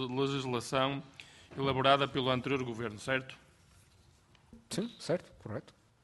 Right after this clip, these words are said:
Speaker 1: Foi referido ontem nesta comissão pela doutora Margarida Rosa, Presidente da Autoridade da Concorrência, que não, n-, não é bo-, boa prática estabelecer contratos de aquisição de energia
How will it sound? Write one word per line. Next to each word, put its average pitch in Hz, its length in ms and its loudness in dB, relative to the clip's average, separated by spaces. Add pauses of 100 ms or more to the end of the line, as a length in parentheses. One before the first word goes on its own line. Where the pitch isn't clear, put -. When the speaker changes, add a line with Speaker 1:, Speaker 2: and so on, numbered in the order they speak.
(1300)
Speaker 1:
Foi 175 240 4
referido 135 520 2
ontem 139 320 6
nesta 123 280 0
comissão 117 380 0
pela 127 400 2
doutora 117 480 -2
Margarida 110 720 0 (160)
Rosa, 131 340 4
Presidente 120 380 -4
da 123 80 4
Autoridade 117 400 2
da 107 80 -4
Concorrência, 127 680 -4 (240)
que 143 100 -2
não, 131 320 2
n-, 131 320 -2
não 143 320 4
é 170 80 8
bo-, 131 200 2
boa 127 360 4
prática 139 680 4
estabelecer 127 960 0
contratos 135 500 2
de 127 60 0
aquisição 123 280 -4
de 123 100 -2
energia 123 460 0